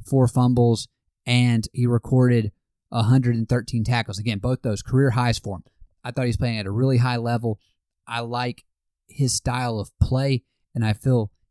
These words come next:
if you are not able to get Jadeveon Clowney with the cap space you now have,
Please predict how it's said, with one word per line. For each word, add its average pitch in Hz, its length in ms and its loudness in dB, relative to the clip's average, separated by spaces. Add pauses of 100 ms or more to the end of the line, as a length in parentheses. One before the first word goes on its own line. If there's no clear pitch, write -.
(160)
if 127 200 -8
you 127 220 0
are 113 100 2
not 139 220 0
able 107 360 -2 (200)
to 123 80 -4
get 123 200 0
Jadeveon 120 500 4
Clowney 113 500 -6 (180)
with 120 160 0
the 120 80 0
cap 123 240 0
space 120 280 0
you 139 100 4
now 123 180 2
have, 113 320 0